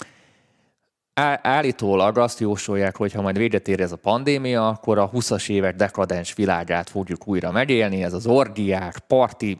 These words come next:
ö, partik, meg minden, ami a huszas években volt, mert az emberek ki lesznek éhezve a személyes kontaktusra, a közelségre, a bulikra, a zenére, meg mindenre,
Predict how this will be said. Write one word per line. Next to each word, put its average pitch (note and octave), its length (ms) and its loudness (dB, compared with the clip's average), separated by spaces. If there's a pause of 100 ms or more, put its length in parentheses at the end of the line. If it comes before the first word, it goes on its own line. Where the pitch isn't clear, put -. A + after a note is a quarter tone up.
(120)
ö, F#2 200 -4
partik, A2 600 0
meg F#2+ 160 -2
minden, G2+ 280 0
ami F2+ 160 -2
a F2 60 -2
huszas F#2+ 420 -6
években E2 460 -4
volt, B2+ 240 2
mert G#2 120 -2
az G2 100 -4
emberek F#2 300 0
ki A2 120 -4
lesznek F2+ 380 -4
éhezve F2+ 680 -2
a F2+ 120 -6
személyes F2+ 480 -4
kontaktusra, G2+ 880 -2
a E2+ 60 -4
közelségre, G2 760 -2
a E2+ 60 -2
bulikra, F#2+ 460 -4
a F2 60 0
zenére, F2 400 -4
meg F2+ 160 -8
mindenre, G#2+ 560 0